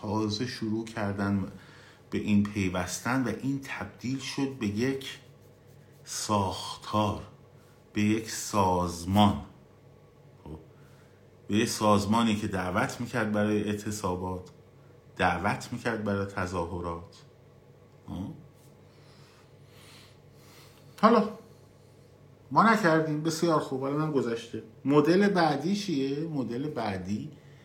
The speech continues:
استمراره. یعنی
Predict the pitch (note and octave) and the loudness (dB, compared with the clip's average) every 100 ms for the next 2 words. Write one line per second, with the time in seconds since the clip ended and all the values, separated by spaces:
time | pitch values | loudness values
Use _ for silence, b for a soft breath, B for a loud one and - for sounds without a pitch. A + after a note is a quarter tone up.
0 | B B B B - - G2+ - - - | B B B B -14 -8 -6 -6 -8 -2
1 | F#2+ F2+ E2+ F2+ D#2 - - - - - | 0 0 2 2 0 -8 -16 -20 -20 -20
2 | - - - - - - - - B B | -20 -20 -20 -20 -20 -20 -20 -20 B B
3 | B B B - F#2+ G2+ A2 G2+ | B B B -8 -2 0 2 0